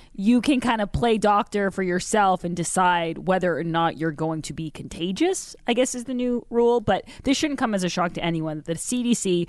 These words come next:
for the billionth time, is changing the rules when it comes to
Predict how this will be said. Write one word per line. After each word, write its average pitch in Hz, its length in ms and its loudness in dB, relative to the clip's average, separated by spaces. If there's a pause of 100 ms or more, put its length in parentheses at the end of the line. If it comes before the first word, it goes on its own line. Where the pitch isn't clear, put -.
(140)
for 208 260 0
the 190 120 -4
billionth 254 680 0
time, 170 440 0
is - 240 -6
changing 175 460 -8
the 156 80 -8
rules 156 400 -6
when 151 100 -6
it 147 100 -10
comes - 280 -6
to 151 260 -6